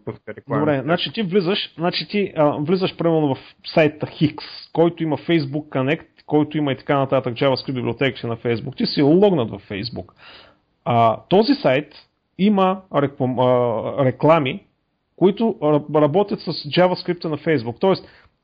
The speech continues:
Speaker 2: а, JavaScript на Facebook те идентифицира пред трета компания за реклами извън системата на Facebook.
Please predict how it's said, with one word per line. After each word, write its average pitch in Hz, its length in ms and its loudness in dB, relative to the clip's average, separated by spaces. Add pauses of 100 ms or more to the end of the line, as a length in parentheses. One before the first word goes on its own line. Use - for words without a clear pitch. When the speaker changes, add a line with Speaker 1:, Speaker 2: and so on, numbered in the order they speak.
Speaker 2:
а, 127 300 2 (300)
JavaScript 208 500 0
на 196 140 0
Facebook 180 480 -2
те 190 60 4
идентифицира 170 800 0
пред 165 260 -2
трета 214 280 4
компания 180 480 0
за 151 120 0
реклами 165 420 0
извън 151 340 2
системата 175 460 -2
на 131 100 -4
Facebook. 101 340 -10